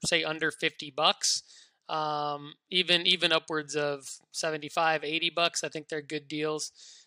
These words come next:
Um, all the guys in the sports card investment report I would be looking to buy right now,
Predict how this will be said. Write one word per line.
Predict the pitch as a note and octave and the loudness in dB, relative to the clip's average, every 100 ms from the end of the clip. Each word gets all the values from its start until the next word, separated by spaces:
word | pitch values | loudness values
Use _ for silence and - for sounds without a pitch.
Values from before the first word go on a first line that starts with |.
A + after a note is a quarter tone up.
| _ D#3 | _ -4
Um, | D#3+ D#3+ D#3 D#3 D#3 D#3 D3 _ _ _ _ _ _ _ _ - | 2 4 4 2 0 -6 -10 _ _ _ _ _ _ _ _ -2
all | G3 A#3 C#4 | 4 4 4
the | D4 | 0
guys | C4+ B3+ B3+ B3+ A3 | 4 4 6 4 4
in | |
the | A#3 | 2
sports | A3 - A3+ | 0 0 -2
card | - A3+ A3 | 0 0 0
investment | G#3+ G#3+ - A#3 | 0 2 2 -2
report | A3 F#3+ A3 G#3 | -8 -4 -2 2
I | G3+ | 4
would | G3+ | 4
be | F#3+ | 2
looking | G3 - G#3 | -2 -4 -6
to | F#3 | -2
buy | E3+ F#3 | 4 4
right | F#3+ F#3 F#3+ | 4 2 2
now, | F#3 F#3 | 2 2